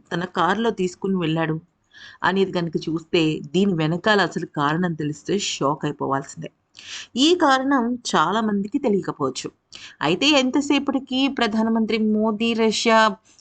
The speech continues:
ప్రెసిడెంట్ పుతిన్ కారు ఎక్కారు, నలభై ఐదు నిమిషాలు వాళ్ళిద్దరూ రష్యా, ఉక్రెయిన్ గొడవ గురించి మాట్లాడుకున్నారు, వీటి గురించే చెప్తూ వచ్చారు. కానీ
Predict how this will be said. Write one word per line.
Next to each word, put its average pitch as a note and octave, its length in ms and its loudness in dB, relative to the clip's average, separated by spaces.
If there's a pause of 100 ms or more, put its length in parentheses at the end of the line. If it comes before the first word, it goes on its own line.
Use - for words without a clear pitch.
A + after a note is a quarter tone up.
ప్రెసిడెంట్ A3+ 500 0
పుతిన్ B3 440 -2
కారు D#4+ 200 4
ఎక్కారు, C4+ 720 2 (100)
నలభై A#3+ 320 0
ఐదు A#3 100 -2
నిమిషాలు A3 440 0
వాళ్ళిద్దరూ G#3 640 2 (340)
రష్యా, B3+ 580 4
ఉక్రెయిన్ A#3+ 480 0
గొడవ A#3 280 2
గురించి A3 380 0
మాట్లాడుకున్నారు, A3+ 760 0
వీటి D#3+ 600 -8
గురించే C4+ 400 4
చెప్తూ C4+ 300 0
వచ్చారు. A#3 320 2
కానీ G3+ 460 -2